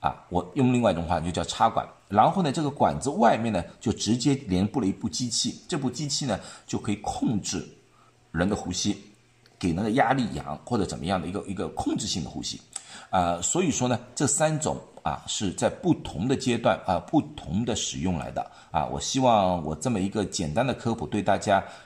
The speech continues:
来说的话，应该有一点一个基础的知识吧。啊，希望大家谁都用不上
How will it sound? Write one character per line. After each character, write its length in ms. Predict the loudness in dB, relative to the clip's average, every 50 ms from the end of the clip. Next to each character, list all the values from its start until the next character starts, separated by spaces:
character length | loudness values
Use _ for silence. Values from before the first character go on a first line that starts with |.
| -18 _
来 200 | -2 0 0 0
说 200 | 0 0 0 0
的 120 | 0 0
话， 500 | 0 2 4 4 6 6 6 6 4 2 -2 -6 -6
应 120 | -4 -2
该 140 | 0 0 0
有 200 | -2 -2 -4 -4
一 120 | -4 -6
点 600 | -6 -6 -4 -4 -4 -4 -4 -6 -8 -8 -10 -12 -16 -20 _ _
一 100 | -12 -10
个 100 | -8 -8 -6
基 260 | -4 0 2 2 2
础 180 | 2 0 -4 -6
的 100 | -8 -10 -10 -14 -20 -20 -18 _
知 160 | -4 -2 0
识 140 | 0 0 0
吧。 180 | -2 -2 -2 -4 -8 -20 -20 -10 -2
啊， 260 | 0 0 0 0 -4 -8
希 200 | -4 -2 2 4
望 120 | 4 6
大 120 | 6 6 6
家 100 | 6 4
谁 220 | 2 2 2 4
都 120 | 4 6
用 140 | 6 6 4
不 60 | 4
上 180 | 4 2 2 0